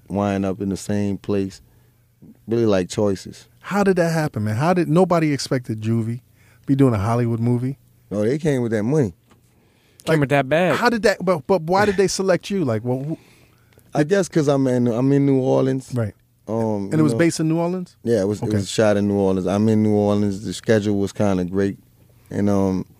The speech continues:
Speaker 1: I was the perfect person for that part for what they was trying to do.
Speaker 2: Right. Did you enjoy the whole shooting process?
Speaker 1: I have. Man, working with Andy Anderson, first of all, is fun.
Speaker 2: Is he a funny dude, man?
Speaker 1: He a funny dude.
Speaker 2: Yeah.
Speaker 1: Yeah.
Speaker 2: And
Speaker 3: Great
Speaker 2: then,
Speaker 3: spirit.
Speaker 2: and then Christopher
Speaker 1: Yeah.
Speaker 2: Walken.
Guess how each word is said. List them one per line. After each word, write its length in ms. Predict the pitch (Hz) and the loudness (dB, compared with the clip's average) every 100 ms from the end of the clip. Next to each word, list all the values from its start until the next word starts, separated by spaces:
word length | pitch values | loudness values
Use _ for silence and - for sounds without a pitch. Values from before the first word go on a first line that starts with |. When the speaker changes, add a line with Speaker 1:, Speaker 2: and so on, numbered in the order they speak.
| _ - | _ 0
Speaker 1:
I 60 | 104 | 2
was 160 | 113 | 2
the 80 | 98 | 0
perfect 400 | - 117 110 - | 4 4 4 -2
person 320 | 107 101 95 | 0 0 -2
for 100 | - | 0
that 240 | 95 90 - | 0 0 0
part 280 | 104 98 - - | 0 0 -2 -14
for 100 | - | -6
what 140 | 95 90 | -4 -2
they 80 | |
was 120 | 87 - | -4 -4
trying 200 | 90 85 | -4 -4
to 60 | |
do. 240 | 85 92 101 117 | -4 -6 -6 -4
Speaker 2:
Right. 180 | 101 - - - _ | -4 -6 -20 -20 _
Did 160 | 151 147 | -2 2
you 100 | 180 | 2
enjoy 320 | 147 127 165 | 2 2 0
the 80 | 180 | 0
whole 220 | 156 185 | 0 -2
shooting 300 | 170 - 208 175 | -2 -8 -8 -4
process? 340 | 180 185 110 | -2 -2 -2
Speaker 1:
I 60 | 120 | -2
have. 340 | 92 90 - _ 123 | -2 -4 -14 _ 0
Man, 180 | 127 | 2
working 240 | 139 156 117 | 4 4 2
with 140 | 101 | 2
Andy 220 | 110 110 101 | 2 2 2
Anderson, 640 | 110 98 - 90 85 - | 2 2 -2 -6 -6 -8
first 280 | - 90 90 | -2 -2 -2
of 80 | 92 | -2
all, 220 | 90 82 82 | -2 -2 -2
is 300 | - 87 - | -6 -10 -4
fun. 340 | 110 90 80 - - | -2 0 -2 -8 -4
Speaker 2:
Is 140 | 139 | 2
he 100 | 170 | 2
a 40 | |
funny 300 | 151 196 180 165 | 2 0 0 2
dude, 280 | 170 170 | 2 2
man? 160 | 160 160 | 0 -2
Speaker 1:
He 60 | 147 | -4
a 40 | |
funny 380 | - 110 110 107 | -4 -2 0 -2
dude. 380 | 95 107 95 87 | -2 -2 -2 -2
Speaker 2:
Yeah. 220 | 123 123 _ _ | -2 -4 _ _
Speaker 1:
Yeah. 260 | - 95 82 - | -6 -6 -6 -8
Speaker 2:
And 80 | - | 0
Speaker 3:
Great 140 | 165 160 | 2 2
Speaker 2:
then, 40 | |
Speaker 3:
spirit. 400 | - 175 147 127 _ _ - | 0 2 2 2 _ _ 0
Speaker 2:
and 60 | 196 | 0
then 60 | |
Christopher 360 | - 220 190 185 | 2 0 2 2
Speaker 1:
Yeah. 60 | 175 | 2
Speaker 2:
Walken. 340 | 160 - | 2 0